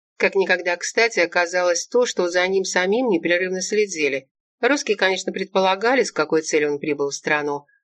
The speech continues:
но полной уверенности в этом у них не было. Стало быть, водить его следовало неусыпно,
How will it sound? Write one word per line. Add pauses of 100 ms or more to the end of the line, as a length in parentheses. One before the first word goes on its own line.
(120)
но
полной
уверенности
в
этом
у
них
не
было. (420)
Стало
быть,
водить
его
следовало
неусыпно,